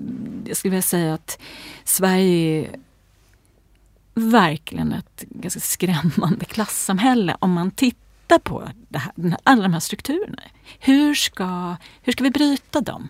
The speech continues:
Eh, men då finns det ju faktiskt jättemycket goda exempel. Om man breddar, om vi är faktiskt ärligt intresserade av kunskap och se vad som, och vill arbeta från,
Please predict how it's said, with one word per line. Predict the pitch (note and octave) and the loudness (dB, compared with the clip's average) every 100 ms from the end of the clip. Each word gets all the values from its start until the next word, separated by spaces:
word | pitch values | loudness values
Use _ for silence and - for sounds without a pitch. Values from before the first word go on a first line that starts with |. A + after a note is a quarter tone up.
| - - - - | -18 -20 -20 -8
Eh, | G3+ F3+ E3+ E3+ E3+ E3+ - - | 0 2 2 0 -2 -6 -12 -2
men | A3 | 0
då | B3+ | 2
finns | C4+ C#4 C4+ | 4 4 4
det | - | -2
ju | |
faktiskt | - - - - | -8 -10 -12 -10
jättemycket | F#3 - _ - F#3+ G#3 B3+ - - F#3 | -10 -10 _ -10 -2 2 0 -2 -10 -4
goda | A3+ A3 G3+ G#3+ | 0 0 0 -4
exempel. | - D4+ D4 A#3 - - - | -4 0 2 0 -2 -16 -16
Om | - G#3+ G#3 | -6 0 2
man | G#3+ G#3+ | 2 -2
breddar, | G3+ A3+ A3 G3+ _ - C4 C4 B3+ - - - | 0 -2 -2 -4 _ -2 0 0 -4 -12 -20 -20
om | _ - A#3 | _ 2 4
vi | A#3+ | 4
är | |
faktiskt | A#3 A#3+ - A3 - - | 0 -6 -6 -8 -4 0
ärligt | A#3 A3 A3 A#3 B3+ _ - - | 2 2 0 -2 -4 _ -16 -2
intresserade | A3+ G3+ - D#3+ E3 D#3+ - | -2 0 -4 -4 -6 -6 -4
av | D#3+ D#3 - | -4 -6 -8
kunskap | - E3+ D#3 - - - - - | -6 -4 -4 -8 -8 -10 -10 -10
och | E3 | -8
se | - E3 D3+ - - | -6 -6 -6 -8 -12
vad | E3 D#3+ - | -10 -8 -6
som, | - C#3+ | -6 -6
och | - F3 | -4 -4
vill | E3+ - | -4 -4
arbeta | F#3 F3 F3 G#3 F#3+ - | -6 -6 -6 -6 -6 -10
från, | F3 - E3 | -14 -12 -12